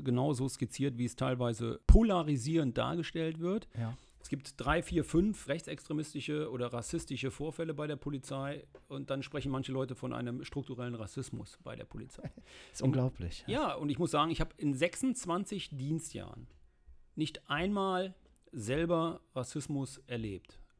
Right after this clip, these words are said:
Speaker 1: Äh, und
Speaker 2: Mhm.
Speaker 1: ich war auch in Führungspositionen. Ich habe Fehlverhalten erlebt, was wir im Übrigen konsequent geahndet haben,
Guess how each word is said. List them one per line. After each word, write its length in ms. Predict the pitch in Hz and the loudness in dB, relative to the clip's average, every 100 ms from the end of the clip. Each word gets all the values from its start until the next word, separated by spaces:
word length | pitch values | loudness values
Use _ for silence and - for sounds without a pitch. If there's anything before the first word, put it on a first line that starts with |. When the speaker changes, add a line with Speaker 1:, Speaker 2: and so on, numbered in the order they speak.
| - | -14
Speaker 1:
Äh, 100 | 131 | -8
und 120 | 107 | -4
Speaker 2:
Mhm. 40 | 101 | -2
Speaker 1:
ich 80 | 104 | 2
war 100 | 143 | 2
auch 100 | 123 | 2
in 80 | |
Führungspositionen. 920 | 117 190 180 175 - 147 135 147 143 139 - - - | 0 2 2 2 2 0 0 0 0 -2 -10 -18 -8
Ich 160 | - 139 | -2 0
habe 100 | 135 | 0
Fehlverhalten 680 | - - 196 - 208 196 214 | 2 6 6 6 2 2 2
erlebt, 380 | 180 170 165 - | 0 0 -2 -2
was 160 | 127 | -2
wir 60 | 131 | 0
im 80 | 139 | -2
Übrigen 320 | 123 120 117 | -2 -2 -2
konsequent 760 | - 180 156 - 135 139 - - | -2 0 -2 -2 -2 -2 -6 -14
geahndet 640 | 143 117 127 139 190 190 | -6 -6 -4 -4 -4 -6
haben, 240 | 190 208 | -6 -6